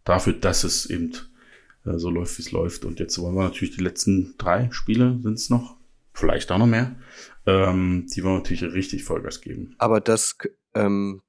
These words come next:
Speaker 2: der, der Head Coach quasi seinen Spielern und seinen, äh, Coaching-Mitarbeitern so schnell dann auch seine Philosophie einimpft, das hat natürlich mit seiner immensen Erfahrung auch zu tun, oder?
Speaker 1: Klar,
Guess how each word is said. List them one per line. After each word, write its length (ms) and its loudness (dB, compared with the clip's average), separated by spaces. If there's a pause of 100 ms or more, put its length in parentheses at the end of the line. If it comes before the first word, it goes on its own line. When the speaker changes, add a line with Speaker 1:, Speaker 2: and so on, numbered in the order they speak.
Speaker 2:
der, 160 2
der 180 4
Head 160 -2
Coach 260 2
quasi 380 2
seinen 240 2
Spielern 480 2
und 140 0
seinen, 380 0
äh, 180 -6
Coaching-Mitarbeitern 1300 0 (420)
so 280 -2
schnell 400 2
dann 180 2
auch 160 -6
seine 360 0
Philosophie 880 -6
einimpft, 640 2
das 140 -2
hat 120 -4
natürlich 340 -6
mit 140 -8
seiner 340 -4
immensen 520 0
Erfahrung 500 -2
auch 140 -12
zu 160 -12
tun, 260 -12
oder? 300 -4 (340)
Speaker 1:
Klar, 380 8